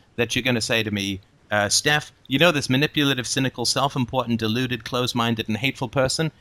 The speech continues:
is actually you, Steph. Who's pushing me to do this, uh, who's not listening to me." Like, you know, you, you, you might burn bridges with me.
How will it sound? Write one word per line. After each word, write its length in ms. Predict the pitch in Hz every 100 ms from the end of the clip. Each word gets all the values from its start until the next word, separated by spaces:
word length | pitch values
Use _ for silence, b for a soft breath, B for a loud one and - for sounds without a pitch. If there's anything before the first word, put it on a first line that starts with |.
| -
is 100 | 104
actually 300 | 104 - 95
you, 240 | 98 87
Steph. 320 | - - - - - _ _ _ _ _ _ _ _ _ _ _
Who's 160 | 120 110
pushing 300 | - 120 113
me 100 | 107
to 80 | 98
do 160 | 104 101
this, 320 | 101 95 -
uh, 300 | 95 92 95
who's 200 | 110 101
not 180 | 110 107
listening 260 | 107 101 98
to 100 | 98
me." 80 | 82
Like, 220 | 123 131
you 40 |
know, 200 | 151 120
you, 140 | 135 113
you, 120 | 139 117
you 140 | 139
might 240 | 131 104
burn 200 | 101 131
bridges 320 | 123 139 131 110
with 140 | 107
me. 180 | 156